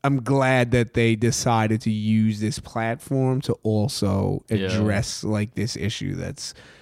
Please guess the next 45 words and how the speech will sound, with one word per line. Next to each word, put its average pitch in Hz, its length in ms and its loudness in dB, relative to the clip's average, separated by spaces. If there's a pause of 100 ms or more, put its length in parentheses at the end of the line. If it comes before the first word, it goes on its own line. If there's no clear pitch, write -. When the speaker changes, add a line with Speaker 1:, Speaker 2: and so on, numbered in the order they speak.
(260)
Speaker 1:
that, 101 240 0
um, 110 560 -2
a 113 60 -4
lot 104 240 -4
of 113 100 -8
our 120 420 -4
men 110 200 -4
and 104 120 -2
women 107 220 -6
in 104 60 -4
the 104 120 -2
armed 113 220 -6
forces - 560 -10
are - 60 -6
having 123 400 -10
right - 200 -8
now. - 180 -10
Speaker 2:
Yeah, 104 280 -4
no, 98 320 -6
they, 107 180 -4
they, 127 440 -6 (180)
I, 107 180 -6
I, 123 140 -4
uh, 127 300 -6
one 139 100 -4
thing 143 140 -6
I 113 40 -2
will 107 140 -4
say, 104 180 -8
they're 104 160 -4
very, 95 360 -6 (100)
they're 107 160 -4
very 113 200 -4
good 95 180 -6
at, 87 220 -10
um, 82 400 -14 (680)
the 101 60 -16
first 127 260 -4
season, 104 240 -4
they 101 100 -4
were 98 100 -4
really 92 340 -4
good 87 180 -8
at 85 160 -10
that. 87 360 -12